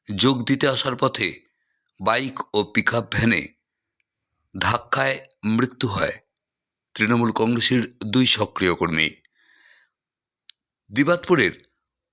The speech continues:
পঞ্চানন্দতলার কাছে এই দুর্ঘটনা, সঙ্গে সঙ্গে প্রাণ হারান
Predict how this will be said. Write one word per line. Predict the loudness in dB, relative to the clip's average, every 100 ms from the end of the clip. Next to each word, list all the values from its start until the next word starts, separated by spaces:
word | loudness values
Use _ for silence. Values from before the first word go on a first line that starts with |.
| _
পঞ্চানন্দতলার | 0 0 4 4 4 2 0 0 0
কাছে | 0 0 2 0 -4 _ _ _ _ _ -2
এই | 0
দুর্ঘটনা, | 2 0 0 -2 0 -2 -2 -14 _ _ _ -6
সঙ্গে | -4 -2 0
সঙ্গে | 0 2 2 0
প্রাণ | 0 -2 0
হারান | 0 0 0 -6